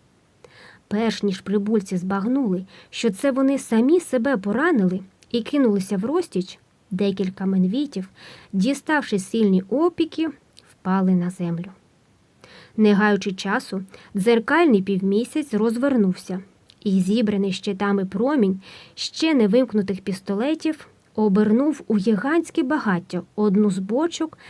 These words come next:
з припасеним для вертольотів пальним. Потім вогонь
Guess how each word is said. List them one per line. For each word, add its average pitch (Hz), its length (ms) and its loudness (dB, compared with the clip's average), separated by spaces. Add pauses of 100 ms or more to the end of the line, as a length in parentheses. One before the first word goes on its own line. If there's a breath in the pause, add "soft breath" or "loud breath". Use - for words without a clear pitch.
(200 loud breath)
з - 80 -20
припасеним 208 640 2
для 190 160 2
вертольотів 202 580 -2
пальним. 190 480 2 (760)
Потім 196 480 -2
вогонь 302 400 0